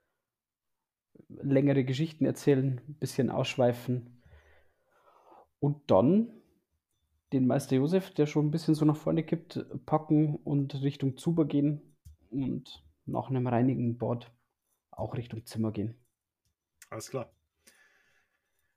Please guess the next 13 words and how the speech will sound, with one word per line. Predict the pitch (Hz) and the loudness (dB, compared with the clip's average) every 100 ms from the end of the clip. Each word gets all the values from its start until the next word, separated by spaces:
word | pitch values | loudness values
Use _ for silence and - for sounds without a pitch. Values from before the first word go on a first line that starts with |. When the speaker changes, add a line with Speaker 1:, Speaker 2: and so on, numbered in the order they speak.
| _ - | _ -14
Speaker 2:
Rohwit | 104 143 143 143 | -6 -4 -4 -4
versch-, | 143 - - | -6 -6 -12
verabschiedet | - 139 143 - 143 139 | -10 -4 -2 -4 -8 -8
sich | - | -8
dann | 117 120 | -8 -6
auch | 151 196 _ _ - - _ _ _ _ _ - | -6 -8 _ _ -20 -20 _ _ _ _ _ -16
und | 123 | -8
ihr | 131 | -6
geht | 131 131 | -4 -2
auch | 123 | -4
oben | - 131 117 | -2 -2 -2
aufs | - | -4
Zimmer | - 139 131 - | -6 -4 -4 -6